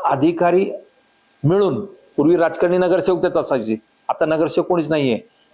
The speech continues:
ठेकेदार आणि अधिकारी मिळून बनावट कामं काढायची आणि निम्मे निम्मे वाटून घ्यायचे, प्रत्यक्षात काम काहीच नाही. इतका मोठ्या प्रमाणावरती फ्रॉड झालेला आहे या महापालिकेमध्ये.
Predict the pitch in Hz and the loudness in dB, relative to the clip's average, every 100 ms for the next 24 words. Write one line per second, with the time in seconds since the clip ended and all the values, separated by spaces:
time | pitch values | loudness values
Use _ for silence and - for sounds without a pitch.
0 | - 151 147 180 180 180 180 160 165 170 | -4 -2 0 2 2 2 0 0 2 2
1 | 170 165 143 107 - _ 110 147 180 185 | 2 0 -2 -6 -16 _ -2 0 2 0
2 | 185 175 165 165 156 147 139 147 196 - | 0 -2 -2 -2 0 0 -2 -2 -4 -6
3 | _ _ _ _ - 139 143 147 143 139 | _ _ _ _ -4 0 0 0 0 0
4 | 131 147 175 180 180 175 147 151 147 185 | 0 2 2 2 2 2 2 0 0 0
5 | 165 139 - 170 143 - 151 - 156 - | 2 0 0 -2 -4 -4 -2 -2 -4 -2
6 | 156 151 143 160 - 139 135 - - - | -4 -2 -2 -2 -2 -4 -4 -4 -8 -8
7 | _ 202 185 185 180 151 165 165 160 156 | _ -2 0 0 0 -2 -2 -4 -2 0
8 | 156 147 - 143 - 131 139 120 107 120 | 0 0 -2 -4 -2 -2 0 -2 -2 -2
9 | 123 117 101 - - 110 - 107 98 - | -2 -2 -4 -8 -4 -2 -2 -8 -10 -16
10 | 92 95 | -20 -20